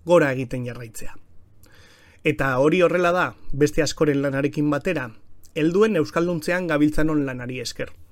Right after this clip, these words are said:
Horren harira, asteburu honetako esperientziaren berri eman nahi dizuet. Iruñerriko aekako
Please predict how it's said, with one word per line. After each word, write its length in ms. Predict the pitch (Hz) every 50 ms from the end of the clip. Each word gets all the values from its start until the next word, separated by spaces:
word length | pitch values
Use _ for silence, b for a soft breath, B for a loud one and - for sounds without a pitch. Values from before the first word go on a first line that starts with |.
| b b b b b b b b b b b b b b b
Horren 300 | - 156 170 208 226 240
harira, 280 | 233 233 233 208 160 147 165 185 - -
asteburu 540 | 151 143 - - - 175 175 196 202 214 220 202
honetako 420 | 175 160 165 160 165 165 - - 156
esperientziaren 840 | 143 131 - - 156 170 170 156 - - 180 170 175 196 196 185 165
berri 300 | 151 165 151 147 139 131 127
eman 240 | 127 123 135 127 127
nahi 140 | 123 127 123
dizuet. 540 | 123 120 - - 127 113 110 - - - - - -
Iruñerriko 680 | 156 143 156 202 208 190 170 151 143 131 - - 135 135
aekako 460 | 151 170 160 - 147 120 - - 127